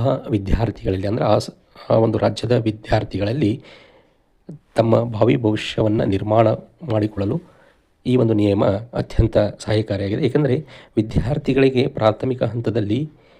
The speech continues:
ಇಂತಹ ಒಂದು ವಿಷಯವನ್ನು ಕೊಟ್ಟಾಗ, ಅಂದರೆ ನ್ಯೂಸ್ ಪೇಪರ್ ಓದುವುದರಿಂದ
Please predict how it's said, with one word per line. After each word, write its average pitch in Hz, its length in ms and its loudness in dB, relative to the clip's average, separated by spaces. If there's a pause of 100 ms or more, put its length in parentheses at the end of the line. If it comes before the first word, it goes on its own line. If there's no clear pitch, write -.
(240)
ಇಂತಹ 139 320 0
ಒಂದು 123 520 2 (460)
ವಿಷಯವನ್ನು 107 760 2 (440)
ಕೊಟ್ಟಾಗ, 104 260 2
ಅಂದರೆ 131 240 4 (320)
ನ್ಯೂಸ್ 143 180 4
ಪೇಪರ್ 135 240 4
ಓದುವುದರಿಂದ 113 400 4